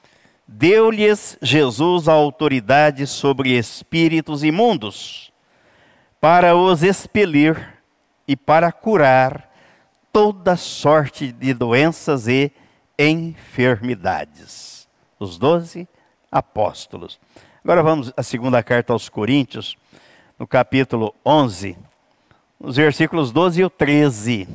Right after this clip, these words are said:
Doze e o treze.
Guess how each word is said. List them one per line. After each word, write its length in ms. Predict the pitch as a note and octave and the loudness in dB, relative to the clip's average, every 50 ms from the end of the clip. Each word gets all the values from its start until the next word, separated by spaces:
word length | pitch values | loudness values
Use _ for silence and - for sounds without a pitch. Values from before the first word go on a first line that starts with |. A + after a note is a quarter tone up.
| - - _ _ _ - - | -20 -20 _ _ _ -20 -14
Doze 600 | A2 G#2 C3 C3+ C#3 C#3+ C3 B2 C3+ D3 D3 _ _ _ - | -6 0 2 2 2 2 0 -2 -6 -6 -8 _ _ _ -6
e 100 | A#2+ B2+ | -4 -2
o 80 | B2+ | -2
treze. 840 | B2 _ - A#2 G#2+ A2 A2 G#2+ G#2+ G2 F2+ E2+ F#2 G2 F#2+ F2 F2+ | -4 _ -6 -6 -4 -2 -2 -2 -4 -6 -8 -10 -10 -10 -12 -12 -14